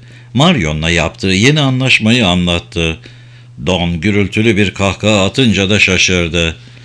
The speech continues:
Don, "Çok iyi yaptın," dedi. "Dava bir felaket olabilirdi. Bırak onlar zaferin tadını çıkarsınlar. Ama çok ahlaksızlar. O işe hiçbir zaman girmememiz iyi olmuş."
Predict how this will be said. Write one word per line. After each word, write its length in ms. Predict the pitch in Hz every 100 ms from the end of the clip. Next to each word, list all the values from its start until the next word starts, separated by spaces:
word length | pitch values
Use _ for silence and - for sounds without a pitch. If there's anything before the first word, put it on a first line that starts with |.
| - -
Don, 260 | 98 85 82
"Çok 280 | - 127 -
iyi 200 | 107 98
yaptın," 500 | 101 98 - 104 95
dedi. 320 | 92 95 78
"Dava 460 | 123 120 117 123 110
bir 180 | 120
felaket 520 | 107 123 117 110 120 110
olabilirdi. 840 | 107 107 98 98 104 87 92 85 - - -
Bırak 280 | 117 175 151
onlar 340 | 160 160 160
zaferin 500 | 139 127 127 135 139
tadını 400 | 123 123 113 110
çıkarsınlar. 840 | 107 101 104 101 107 101 98 92 - -
Ama 300 | 107 101 92
çok 360 | - 147 143 120
ahlaksızlar. 1000 | 101 87 104 - 117 98 92 92 87 - - - - -
O 200 | 131 117
işe 340 | 101 110 107
hiçbir 360 | 131 - 95 131
zaman 460 | 107 123 123 123 101
girmememiz 720 | 139 135 123 123 123 127 113
iyi 240 | 110 107
olmuş." 640 | 117 101 95 92 85 -